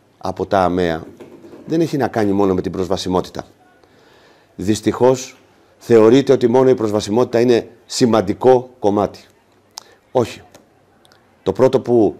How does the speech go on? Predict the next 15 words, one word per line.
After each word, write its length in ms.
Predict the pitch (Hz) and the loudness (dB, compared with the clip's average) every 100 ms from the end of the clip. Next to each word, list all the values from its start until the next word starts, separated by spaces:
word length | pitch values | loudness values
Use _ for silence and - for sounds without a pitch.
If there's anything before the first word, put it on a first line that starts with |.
| _ _ | _ _
πρέπει 280 | - 120 120 | 2 2 2
να 100 | 110 | 0
κάνουμε 340 | 120 113 107 | 0 2 2
όλοι 120 | 110 | 2
σε 80 | 95 | 0
αυτή 100 | 95 | -8
την 100 | 101 | -10
κοινωνία 540 | 101 95 92 113 123 131 - | -4 -2 0 0 -2 -6 -10
είναι 180 | - 120 | -2 2
η 180 | 123 113 | 6 6
αποδοχή 520 | 101 104 98 95 127 | 4 2 0 0 0
των 160 | 107 95 | 0 0
ατόμων 280 | 95 104 | 0 -2
με 100 | 101 | -2
αναπηρία. 440 | 95 92 92 82 | -2 -4 -4 -4